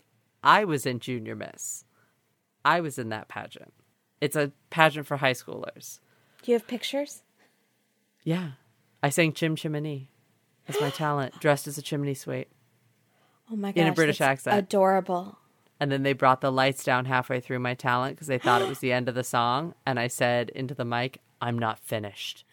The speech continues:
Speaker 2: <laughs>
Speaker 1: And then they brought it back up. And you could hear my dad in the auditorium. And he was howling. And he goes, "That's my Kate." Yeah. It was, it was a good moment. I did not win. I did not place.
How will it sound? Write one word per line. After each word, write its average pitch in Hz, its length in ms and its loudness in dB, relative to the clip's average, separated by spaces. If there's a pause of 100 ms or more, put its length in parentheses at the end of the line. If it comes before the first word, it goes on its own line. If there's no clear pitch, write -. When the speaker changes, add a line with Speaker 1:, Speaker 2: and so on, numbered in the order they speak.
(100)
Speaker 2:
<laughs> 427 80 -8 (1500)
Speaker 1:
And 147 160 2
then 143 160 6
they 151 140 2
brought 135 320 4
it 110 120 -4
back 127 280 0
up. 127 340 0 (260)
And 135 140 0
you 135 100 -4
could 143 160 0
hear 160 320 2
my 143 180 4
dad 127 600 4
in 147 140 -2
the 123 100 2
auditorium. 131 840 2
And 139 100 -6
he 139 120 -2
was 135 180 -4
howling. 139 840 0
And 123 80 -8
he 131 60 -6
goes, 131 180 -4 (120)
"That's 226 360 4
my 302 320 10
Kate." 339 640 4 (800)
Yeah. - 280 -4 (560)
It 139 80 -2
was, 143 260 0 (220)
it 143 80 -2
was 135 120 -2
a 131 40 -4
good 123 240 -2
moment. 123 280 0
I 139 140 4
did 135 200 -4
not 131 240 2
win. 135 280 0 (160)
I 151 100 6
did 147 140 0
not 131 240 2
place. - 540 -2